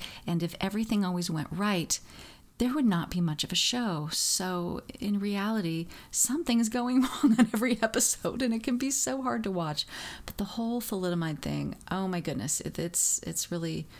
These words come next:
heartbreaking. But we're really in these years where, um, a lot of changes,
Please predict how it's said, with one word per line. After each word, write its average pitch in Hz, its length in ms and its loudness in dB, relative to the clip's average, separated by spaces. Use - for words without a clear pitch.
heartbreaking. 156 560 -2
But - 120 -2
we're 185 120 0
really 214 460 0
in 190 140 2
these 170 240 0
years 160 400 -2
where, 156 280 -4
um, 156 400 -4
a 170 80 -2
lot 180 200 0
of 175 100 -2
changes, 160 800 2